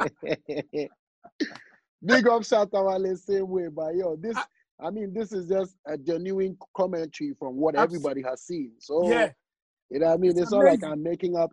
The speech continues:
Speaker 1: any kind of stuff right now. That was his beat.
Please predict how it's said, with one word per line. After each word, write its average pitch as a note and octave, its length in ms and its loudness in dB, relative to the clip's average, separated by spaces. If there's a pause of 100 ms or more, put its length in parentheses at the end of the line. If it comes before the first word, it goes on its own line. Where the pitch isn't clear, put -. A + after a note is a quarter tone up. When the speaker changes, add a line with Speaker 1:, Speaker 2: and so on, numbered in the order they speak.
Speaker 1:
any D#3+ 220 -4
kind D3+ 240 -2
of B2+ 140 -10 (100)
stuff D#3 380 -4
right C3+ 200 -6
now. A#2+ 380 -6 (140)
That E3+ 200 2
was D3 400 -2
his G#3 320 -2
beat. F3+ 280 -6